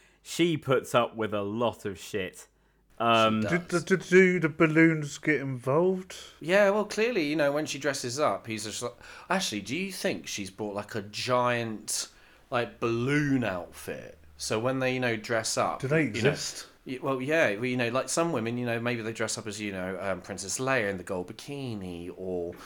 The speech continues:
Speaker 3: Why was Princess Leia in a gold bikini the first thing you went for? That's weird.
Speaker 2: The g-, no, no, mate,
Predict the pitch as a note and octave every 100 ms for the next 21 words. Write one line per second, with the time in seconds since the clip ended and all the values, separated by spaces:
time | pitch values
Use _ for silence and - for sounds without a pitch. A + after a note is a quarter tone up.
0 | - C3 A3+ A#3 - G#3+ - F#3+ - F3
1 | E3+ G#2+ G2+ C3 B2+ B2+ - - C#3 C3+
2 | A#2 F2 E2 - - A2+ A2 - - A#2+
3 | A#2 A2 C#3 D3 - D#3+ D#2+ B2+ - -
4 | A#2+ G3+ F#3 - D#3 F#3+ F#3+ E3 D#3+ F3+
5 | F3 A2 A#2 E3